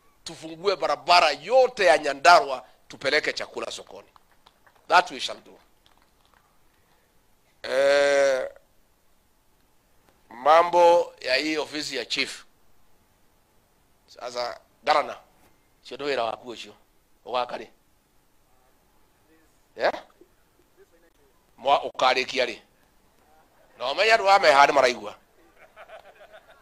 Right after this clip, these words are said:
A-, andũ aya ndakwĩra nĩ wathũngũ aku. Ũcio wĩra nĩ wa Gachagua. Ake. Arĩkia. County Police Commander ako wapi?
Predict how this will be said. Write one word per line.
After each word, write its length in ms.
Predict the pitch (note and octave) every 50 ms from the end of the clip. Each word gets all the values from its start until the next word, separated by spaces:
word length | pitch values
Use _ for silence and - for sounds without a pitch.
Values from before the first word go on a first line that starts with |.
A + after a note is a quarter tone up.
| - _
A-, 260 | - C#3+ D#3+ E3 E3+
andũ 160 | F3 G#3 A3+ B3
aya 200 | B3 A#3 G3+ G3
ndakwĩra 340 | G#3 G#3+ A3 G#3+ G3+ F#3
nĩ 60 | F3+ F3
wathũngũ 460 | E3+ F3+ F3+ E3+ E3 D#3 D3+ C#3+ C3
aku. 240 | - - E3+ D#3+ - _ _ _ _ _ _ _ A3 A3 A3 G#3+ G3+ F#3+ F#3 F3+ _ - _ _ _ _ _ _ _ _ _ _ _ _ _ _ _ _ _ _ _ _ _ _
Ũcio 280 | D#3+ F#3 F#3+ - F#3 D#3
wĩra 240 | D#3 E3 F3 F3 E3
nĩ 60 | D3+
wa 140 | C#3 C#3 C#3
Gachagua. 560 | D3 D3 C#3+ D3+ C#3+ D3 D3+ F3 G#3 - - - _ _ _ _ _ _ _ _ _ _ _ _ _ _ _ _ _ _ _ _ _ _ _ _ _ _ _
Ake. 640 | A2 B2+ C#3 D3 C#3 - - D#3 D3+ C#3+ - - - _ _ _ _ _ _ _ _ _ _ _ _ _ _ _ _
Arĩkia. 920 | A#2+ C3+ D3+ D#3 D#3+ D#3 D3 C3+ C3 B2 A#2 - _ - - C#3 D3 C#3+ - - - _ _ _ _ _ _ _ _ _ _ _ _ _ _ _ _ _ _
County 260 | A#2+ C#3 D3 D3+ D#3+
Police 280 | C3+ C#3 C#3+ D3+ C#3 -
Commander 340 | C#3+ C#3+ D3+ D#3 D3+ D#3 D3+
ako 80 | D3 D3
wapi? 300 | D3+ D#3 D#3 D3+ E3+